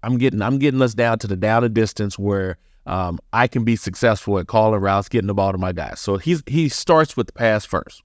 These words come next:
okay? Now, you go back to when we were lighting it up and just scoring at will, okay? Nobody in the league had seen an offense that had the capacity to score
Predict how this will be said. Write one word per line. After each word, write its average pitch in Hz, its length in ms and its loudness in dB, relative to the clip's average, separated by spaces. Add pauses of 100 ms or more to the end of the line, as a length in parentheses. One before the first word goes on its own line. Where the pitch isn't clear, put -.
(160)
okay? 98 220 -4 (380)
Now, 98 260 -4 (440)
you 131 120 -4
go 175 140 4
back 135 260 4
to - 120 -6
when 123 180 2
we 120 120 2
were 101 160 0
lighting 107 380 2
it 107 100 0
up 104 140 -2
and 107 80 -4
just 92 160 -4
scoring 107 380 0
at 82 80 -4
will, 87 340 -6 (140)
okay? 92 280 -6 (460)
Nobody 151 800 2 (380)
in 127 160 0
the 117 100 0
league 110 400 0
had 113 160 -4
seen 123 180 2
an 104 120 -2
offense 107 480 0
that 101 120 -2
had 104 140 -2
the 90 80 -4
capacity 117 680 0
to 87 120 -6
score 101 580 0